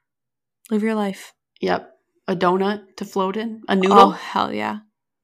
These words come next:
Speaker 2: A
Speaker 1: Yeah.
Speaker 2: pool noodle. Yeah.
Speaker 1: Why not?
Speaker 2: Um, this one is really funny coming from me, <laughs> but I've had this epiphany recently. Obviously, I knew this to be true, but, uh, spending time with kids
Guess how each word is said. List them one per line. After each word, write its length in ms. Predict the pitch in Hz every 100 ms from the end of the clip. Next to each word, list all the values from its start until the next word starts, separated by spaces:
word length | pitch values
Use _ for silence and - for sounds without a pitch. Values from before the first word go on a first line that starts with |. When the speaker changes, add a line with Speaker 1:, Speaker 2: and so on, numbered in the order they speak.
| _ 202
Speaker 2:
A 80 | -
Speaker 1:
Yeah. 160 | 214 196
Speaker 2:
pool 60 | 196
noodle. 320 | 214 233 247 _ -
Yeah. 160 | 220
Speaker 1:
Why 220 | 202 208
not? 260 | 220 254 247 _ _ _ _ _ _ _ _ _ _ _ _ _ _ _ -
Speaker 2:
Um, 380 | 214 196 185 -
this 140 | 202
one 80 | 240
is 120 | 269
really 180 | 240 196
funny 260 | 202 196 180
coming 300 | 180 185 175
from 160 | 175 170
me, 420 | 165 165 180 - -
<laughs> 1300 | 202 196 - - _ _ _ - 320 294 254 -
but 100 | 214
I've 80 | 202
had 140 | 208 202
this 140 | 208
epiphany 400 | 202 185 180 175
recently. 360 | 170 170 170 170
Obviously, 420 | 247 254 247 208
I 20 |
knew 120 | 180 170
this 140 | 170
to 60 | 175
be 80 |
true, 380 | 170 165 151 143
but, 320 | - 170 170 - - - - _ -
uh, 240 | 196 180
spending 420 | 175 - 233 349 339
time 240 | 247 269
with 200 | 254 247
kids 520 | - 247 - - -